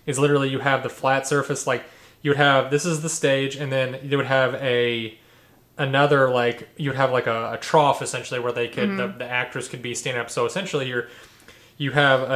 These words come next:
Speaker 1: a, a, a, a table that is almost, like, head high,
Speaker 2: Yeah.
Speaker 1: neck height, or
Speaker 2: Six foot high or
Speaker 1: six
Speaker 2: high.
Speaker 1: foot high or, or higher, and you're sitting there playing with something like this, and you just have to try to be just below it, and it's
Speaker 2: Yeah.
Speaker 1: really kind of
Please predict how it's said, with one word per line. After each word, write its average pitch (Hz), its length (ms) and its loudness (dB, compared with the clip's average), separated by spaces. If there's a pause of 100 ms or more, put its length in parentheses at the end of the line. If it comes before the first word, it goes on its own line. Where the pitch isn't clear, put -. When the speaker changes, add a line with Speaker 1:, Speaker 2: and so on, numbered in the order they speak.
(180)
Speaker 1:
a, 120 1120 -4
a, 127 40 -4
a, 120 40 -2
a 117 60 -6
table 170 400 4
that 131 160 0
is 127 100 -6
almost, 135 340 -4
like, 123 240 0 (280)
head 156 340 4
high, 139 340 0
Speaker 2:
Yeah. 190 200 4
Speaker 1:
neck 180 100 0
height, 151 180 6
or 127 100 2
Speaker 2:
Six - 280 6
foot 208 160 0
high 180 260 4
or 175 60 0
Speaker 1:
six 190 180 0
Speaker 2:
high. 180 60 0
Speaker 1:
foot 175 100 4
high 156 240 6
or, 135 260 0
or 139 140 2
higher, 160 480 4 (160)
and 143 80 0
you're 147 100 2
sitting 180 280 0
there 147 120 4
playing 170 280 0
with 151 80 0
something 139 320 0
like 131 220 -2
this, 147 200 2
and 143 80 -4
you 135 80 -4
just 139 160 -6
have 143 160 2
to 143 60 -6
try 143 160 0
to 143 80 -4
be 135 340 -4
just 156 240 8
below 139 360 6
it, 135 200 2
and 127 140 -6
it's 120 100 -6
Speaker 2:
Yeah. 196 140 4
Speaker 1:
really 139 100 2
kind 127 240 -4
of 117 240 -6